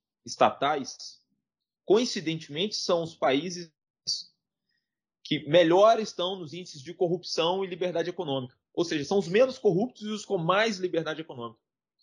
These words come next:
E quando a gente fala em direitos, as pessoas tendem a ser socialistas. Mas quando a gente fala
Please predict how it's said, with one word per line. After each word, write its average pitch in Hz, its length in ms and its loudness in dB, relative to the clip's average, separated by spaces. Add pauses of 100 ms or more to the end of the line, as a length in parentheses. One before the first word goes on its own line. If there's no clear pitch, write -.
(840)
E 143 460 6
quando 247 160 2
a 214 40 4
gente 190 220 -4
fala 127 520 0
em 143 140 -12
direitos, 131 640 2
as - 140 -12
pessoas 175 360 -4
tendem 190 440 0
a 156 100 0
ser 175 380 0
socialistas. 175 960 -2 (260)
Mas 170 180 2
quando 214 200 2
a 214 40 4
gente 208 160 -2
fala 151 480 2